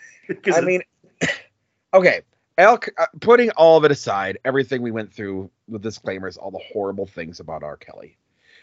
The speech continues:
Speaker 2: This is not Genius. I'm sorry, I'm not recommending it for Genius.
Speaker 1: Oh, it's Genius, Paul.
Speaker 2: <laughs> At another level, Joe. It's a gene-,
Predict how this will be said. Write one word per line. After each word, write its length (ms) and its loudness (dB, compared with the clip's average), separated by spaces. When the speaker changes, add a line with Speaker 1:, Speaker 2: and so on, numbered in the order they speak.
Speaker 2:
This 200 4
is 140 0
not 280 2
Genius. 540 -12
I'm 160 0
sorry, 220 2
I'm 80 2
not 180 4
recommending 520 -2
it 120 -10
for 140 -2
Genius. 720 -12
Speaker 1:
Oh, 120 -4
it's 160 -10
Genius, 440 -12
Paul. 180 -20
Speaker 2:
<laughs> 80 6
At 180 4
another 320 4
level, 480 -2
Joe. 240 -12
It's 220 -6
a 80 -4
gene-, 420 -16